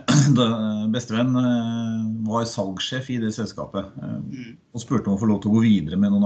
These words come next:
Speaker 1: agenturer som var rettet mot bakeribransjen, da.
Speaker 2: Mm.
Speaker 1: Og det, det sa de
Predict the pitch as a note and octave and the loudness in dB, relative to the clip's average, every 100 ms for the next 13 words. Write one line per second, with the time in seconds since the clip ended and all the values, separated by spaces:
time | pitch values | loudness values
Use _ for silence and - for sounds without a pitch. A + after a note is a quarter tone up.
0 | G2+ G#2+ G#2+ F2+ F#2 G#2 A2 A2 G2+ G2+ | 4 2 2 -4 -2 0 2 4 2 0
1 | G2+ - F2+ F#2 F2 F#2+ F#2+ G2+ F2 E2+ | -4 -8 -6 -6 -6 -8 -4 -4 -4 -6
2 | F2 - A#2+ - - - - - F3 B2 | -8 -4 -4 -6 -10 -20 -20 -10 -4 -4
3 | C#3+ - - A#2 A2 A2 - - _ - | -4 -14 -6 -2 0 0 -4 -18 _ -2
4 | A2 A#2+ A2 G#2 G#2 G#2 | 0 2 4 4 4 2